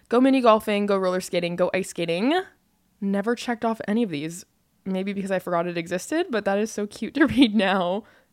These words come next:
<laughs> This one says, "I better be, exclamation point, I ain't doing this for my health."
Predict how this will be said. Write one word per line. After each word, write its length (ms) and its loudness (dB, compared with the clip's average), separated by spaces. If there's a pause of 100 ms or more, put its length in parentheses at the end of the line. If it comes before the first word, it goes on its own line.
(140)
<laughs> 60 -4 (680)
This 200 0
one 160 6
says, 400 2 (500)
"I 140 6
better 260 6
be, 320 -2
exclamation 400 -4
point, 260 -2
I 120 0
ain't 160 -2
doing 240 -2
this 120 -4
for 120 -6
my 100 -2
health." 460 -2